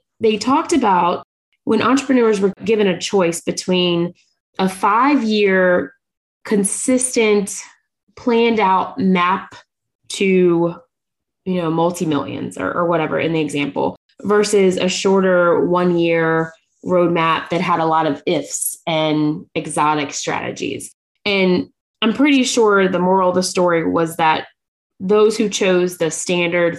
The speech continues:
five-year hit it every time, right? So it was kind of like the slow and steady can win the race. And I'm sure there are a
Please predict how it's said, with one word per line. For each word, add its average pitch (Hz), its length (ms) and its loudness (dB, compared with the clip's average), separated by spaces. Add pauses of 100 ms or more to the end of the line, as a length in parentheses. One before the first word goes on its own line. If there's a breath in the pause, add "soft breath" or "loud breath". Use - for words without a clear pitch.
(120)
five-year 180 880 0 (340 loud breath)
hit 220 160 2
it 185 160 2
every 175 320 -2
time, 143 520 -6 (480)
right? 180 220 -2
So 190 80 0
it - 20 2
was 165 120 -2
kind 175 200 -2
of 165 140 -2 (100)
like 156 260 -6
the 156 380 -4
slow 170 340 0
and 160 140 0
steady 151 220 -4
can 143 380 -4
win 160 160 -2
the 151 80 -2
race. 127 280 -6
And 175 80 -4
I'm 170 100 -2
sure 175 240 0
there 165 200 0
are 156 40 2
a 156 120 -8